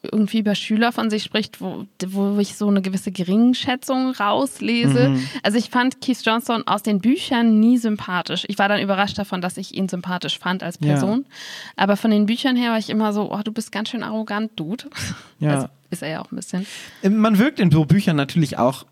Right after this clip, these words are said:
Speaker 2: so ein bisschen arrogant, weil man natürlich seine Visionen irgendwie so weiterbringt, ne? Das hat immer so eine gewisse Arroganz, die so ein bisschen mitschwingt. Vor allen Dingen bei diesen früheren Werken.
Speaker 1: Ja.
Speaker 2: Ja.
Speaker 1: Aber es ist sehr praktisch und, ähm, was halt f-,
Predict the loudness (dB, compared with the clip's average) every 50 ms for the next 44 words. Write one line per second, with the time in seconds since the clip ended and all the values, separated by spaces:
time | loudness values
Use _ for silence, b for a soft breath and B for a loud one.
0 | _ _ _ _ _ _ -4 0 2 2 4 2 2 0 0 -2 0 0 0 2
1 | 2 2 2 2 2 2 2 2 2 2 2 2 0 -2 -2 -2 -2 0 2 2
2 | 2 2 0 -2 -8 -6 -2 0 0 2 4 4 6 6 4 4 2 2 2 0
3 | 0 0 0 0 0 0 0 0 -2 -4 -6 -4 -4 -4 -2 0 0 0 0 0
4 | 0 0 -2 -2 0 2 2 2 4 2 2 2 0 -2 -2 -2 -2 -2 -2 0
5 | 0 0 0 0 -2 -2 -2 0 0 0 0 0 0 2 2 2 2 0 -2 -10
6 | -18 _ _ _ _ _ -14 -10 -10 -6 0 2 4 4 4 2 0 -4 B B
7 | B B 0 0 2 2 2 2 2 2 2 0 0 -2 2 4 6 6 6 6
8 | 4 2 2 2 2 2 0 0 0 -2 -2 0 0 2 2 2 2 0 0 -2
9 | -4 -8 -8 -4 0 2 2 2 0 B B B B B B B 2 2 2 2
10 | 0 -2 -2 0 0 2 2 2 -2 -4 -2 -2 -2 -2 _ -2 -2 -2 -2 -2
11 | -2 -2 0 0 0 0 0 0 2 2 4 4 4 2 0 B B B B B
12 | B B 0 0 0 0 0 0 2 2 2 2 0 -2 -6 -14 -12 -12 -12